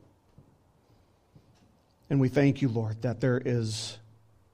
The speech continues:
no sin that is greater than your ability to forgive. That even the smallest sin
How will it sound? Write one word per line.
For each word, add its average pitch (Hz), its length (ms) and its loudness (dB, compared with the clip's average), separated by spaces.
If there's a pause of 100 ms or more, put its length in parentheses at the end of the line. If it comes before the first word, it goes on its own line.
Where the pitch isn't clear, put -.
(840)
no 143 180 4
sin 104 540 -2 (1900)
that 143 120 2
is 113 120 0
greater 127 440 0
than 110 340 -2
your 120 440 -2 (100)
ability 113 400 0
to 107 140 -10
forgive. 101 640 -12 (1900)
That 135 200 0
even 170 280 6
the 160 80 4
smallest 151 600 4
sin 143 520 2